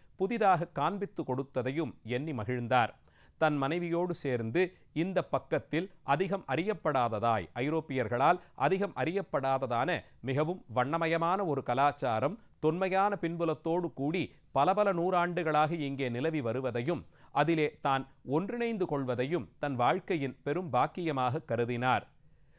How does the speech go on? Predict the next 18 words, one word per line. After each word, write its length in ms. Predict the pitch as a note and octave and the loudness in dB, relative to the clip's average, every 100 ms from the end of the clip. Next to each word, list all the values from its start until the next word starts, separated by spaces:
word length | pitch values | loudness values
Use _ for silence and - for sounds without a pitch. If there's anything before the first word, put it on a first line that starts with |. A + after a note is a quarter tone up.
| - | 0
கல்கத்தாவில் 720 | F#3+ G3+ A3+ A3+ F3 D#3+ F#3 - | 4 4 2 2 2 4 0 0
பணியில் 340 | D3+ F3 F3+ | 0 0 0
அமர்த்தப்பட்டிருந்த 800 | D3 C#3+ D#3 C3+ C3 C#3+ C3+ C#3+ B2+ | 0 -2 -4 -2 -2 0 -2 -2 -4
இவர் 300 | A#2 D3+ - - - D3 | 0 0 0 -8 -10 -4
இந்தியாவில் 640 | F#3 G#3 F#3 D#3 D3 - | -4 0 2 2 0 -4
மக்கள் 440 | C3 C3+ - F#3 D3 | -4 -2 -2 -2 -2
கொண்டிருந்த 460 | C#3 C#3+ B2+ A#2 D3+ - | -2 -2 -4 0 -2 0
பழக்க 380 | C3+ D#3 F#3+ F3+ | -2 -2 -2 -2
வழக்கங்களை 680 | B2 B2+ - C3+ A#2 B2+ C#3+ - - | -2 -2 -4 -6 -2 0 0 -2 -8
கூர்ந்து 380 | G#3 A3 F3 | -6 -4 -4
கவனிக்கத் 560 | B2+ A#2+ D#3+ C3 C#3+ - | 0 0 -2 -4 -6 -4
தொடங்கினார். 600 | A#2+ A#2+ B2 B2 C3 G#2+ - - - - - | -4 -4 -4 0 2 2 -4 -20 -20 -12 -4
இவர்களுடைய 600 | C3+ B2+ C3+ A2+ A#2 D3 F3+ - - | 0 0 0 -2 0 0 0 -6 -2
கடவுள் 380 | D3 D3+ E3+ D3 | 0 2 0 -2
நம்பிக்கை, 520 | A#2 A#2 A#2+ - D#3+ F#3+ - - | -4 -4 -6 -2 -2 -2 -8 -16
சமய 440 | - D3+ F#3 F3+ - | -4 -2 -2 -4 -4
கோட்பாடுகள், 760 | C#3+ D3 - C3 A#2 G#2 E3 F3+ - - | -4 -4 0 0 2 2 0 0 -8 -8
இங்கே 320 | D#3 E3 E3+ | -6 -2 -2